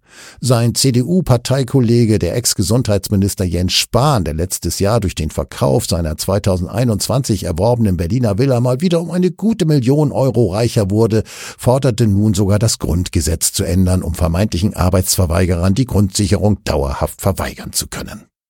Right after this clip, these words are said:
Die S P D führt nun wohl nahtlos fort, was sie schon lange praktiziert:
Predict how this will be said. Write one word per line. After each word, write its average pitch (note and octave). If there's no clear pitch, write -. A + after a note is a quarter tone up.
Die G2
S G2
P F2+
D D3
führt G#2
nun F2+
wohl E2
nahtlos F2+
fort, D#2+
was D2+
sie C2+
schon C2
lange C2+
praktiziert: -